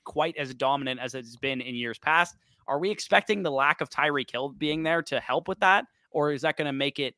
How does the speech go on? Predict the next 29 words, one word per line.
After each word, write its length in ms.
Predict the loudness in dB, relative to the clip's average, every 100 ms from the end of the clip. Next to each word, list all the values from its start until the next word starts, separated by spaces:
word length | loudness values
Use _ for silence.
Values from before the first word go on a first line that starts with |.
| -6
at 160 | -6
least 240 | -6 -10 -10
the 60 |
same 340 | -6 -2 0 0
or 120 | -2
worse? 300 | -2 -4 -6
To 80 | -6
me, 280 | -4 -4 -4 _ -2
I 80 | -2
think 160 | 0
Kelce 320 | 2 2 2 -4
is 80 |
probably 400 | -2 0 0 -2
in 80 | -2
line 260 | -2 -2 -2
to 140 | -2
at 100 | -2
least 240 | -2 -6 0
match 300 | 4 4 2
his 120 | -8
career 240 | -6 -4
high 200 | -2 -2
in 80 | -2
targets, 340 | -4 -4 -4
if 100 | -6
not 200 | 0 2
even 180 | 2 -2
break 300 | -4 -4 -2
it. 120 | -6